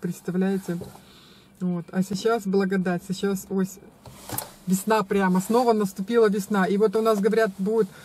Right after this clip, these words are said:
э, такие солнечные дни хорошие, эм, до воскресенья. В воскресенье целый день будет снова дождь лить, вот как вчера. И потом снова у нас солнечные дни наступят, снова весна наступит.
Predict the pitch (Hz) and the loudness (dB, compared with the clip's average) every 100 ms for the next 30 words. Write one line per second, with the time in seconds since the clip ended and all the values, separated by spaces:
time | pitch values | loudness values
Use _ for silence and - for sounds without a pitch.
0 | - - - 190 196 208 226 196 240 220 | -20 -20 -4 0 2 0 -2 2 4 4
1 | - 214 208 208 262 254 226 226 - 208 | 2 0 0 0 -2 0 2 2 2 4
2 | 196 196 - - - 196 196 185 185 185 | 4 0 -12 -14 -4 0 2 4 4 6
3 | 185 170 220 214 208 - 196 190 220 190 | 6 6 8 8 4 2 -2 -2 -6 -4
4 | 226 226 220 220 - 226 240 226 214 196 | 0 2 4 0 -2 -6 0 2 0 2
5 | 226 208 208 208 185 196 190 202 180 170 | 4 4 4 2 4 2 2 0 2 0
6 | 190 339 - - 302 311 - - 226 - | 2 0 0 -12 -8 -6 -8 -4 -4 0
7 | 247 - - 226 226 220 - - - - | -4 -4 -2 2 2 0 -6 -18 -18 -20
8 | - - - - - - 294 359 339 330 | -20 -20 -20 -20 -14 -6 0 2 2 4
9 | 339 320 330 320 285 254 254 - 262 233 | 2 4 2 2 2 2 0 0 0 0
10 | - 220 196 208 202 190 220 196 196 254 | 0 2 4 4 2 0 -2 0 0 0
11 | 302 220 196 226 214 196 - 196 190 | 0 0 0 0 0 -2 -2 0 0